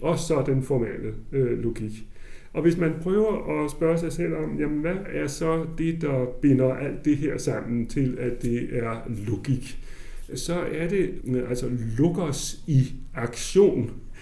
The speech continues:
Og logos, øh, fornuften i aktion, ja, det kan jo ske både, øh, gennem tænkningen, øh, sådan som man for eksempel ser det i erkendelsesteorien, og gennem den måde, man,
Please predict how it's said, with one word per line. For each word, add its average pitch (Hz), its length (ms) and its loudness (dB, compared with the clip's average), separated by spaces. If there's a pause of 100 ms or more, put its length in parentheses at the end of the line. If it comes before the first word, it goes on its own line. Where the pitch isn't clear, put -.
(260)
Og 143 120 4
logos, 180 680 2
øh, 135 100 2
fornuften 143 680 2
i 135 160 4
aktion, 156 680 -2 (160)
ja, 147 80 4
det 139 180 0
kan 202 120 0
jo 147 120 0
ske 143 400 0
både, 170 380 4 (100)
øh, 120 300 4
gennem 113 420 2 (240)
tænkningen, 147 920 2 (260)
øh, 117 340 4
sådan 113 260 2
som 110 140 0
man 98 160 -4
for 95 80 -6
eksempel 101 300 -4
ser 110 200 -2
det 98 60 -6
i 95 100 -4
erkendelsesteorien, 156 960 -2 (260)
og 233 400 4
gennem 147 480 2
den 131 240 2
måde, 127 260 4
man, 110 400 0